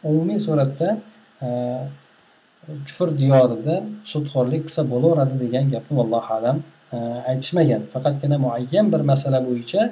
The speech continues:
unda ham shartlar bilan, agar mana shunday, mana shunday holatda bo'ladigan bo'lsa deb ruxsat berishgan. Demak, olimlar, e, hattoki hozirdagi, masalan, aytaylik, Hanafiy mazhabidagi bo'lgan olimlarni aytgan gaplarini ham hozirga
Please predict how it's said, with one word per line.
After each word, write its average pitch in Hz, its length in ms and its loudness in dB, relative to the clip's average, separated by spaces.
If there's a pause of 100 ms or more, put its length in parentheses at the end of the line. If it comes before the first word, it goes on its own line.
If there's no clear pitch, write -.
(380)
unda 135 300 4
ham 196 120 0 (220)
shartlar 131 400 2 (120)
bilan, 110 220 -2 (200)
agar 120 160 -2 (100)
mana 131 160 0
shunday, 147 320 0
mana 127 180 -2
shunday 139 300 -2
holatda 120 340 -4 (100)
bo'ladigan 113 440 -6 (100)
bo'lsa 135 280 -4
deb 202 100 -2 (440)
ruxsat 135 300 -4
berishgan. 113 420 -4 (360)
Demak, 208 240 4 (120)
olimlar, 135 360 2 (540)
e, 135 40 -4 (220)
hattoki 135 460 0 (100)
hozirdagi, 123 480 0 (160)
masalan, 120 460 -6
aytaylik, 120 300 -6
Hanafiy 123 360 -2
mazhabidagi 117 580 -8
bo'lgan 110 200 -6 (100)
olimlarni 113 460 -4 (120)
aytgan 123 320 -8
gaplarini 113 360 -4
ham 117 120 -4
hozirga 117 300 -4